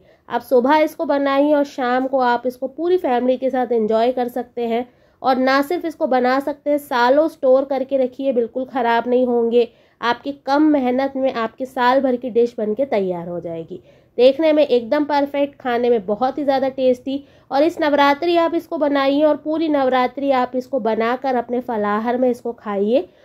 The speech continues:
और अपनी फैमिली को भी इसको ज़रूर खिलाइए।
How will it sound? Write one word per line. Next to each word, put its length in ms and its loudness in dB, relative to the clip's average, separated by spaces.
और 120 2
अपनी 260 0
फैमिली 440 -2
को 180 0
भी 140 -2
इसको 440 -2
ज़रूर 300 2
खिलाइए। 500 -12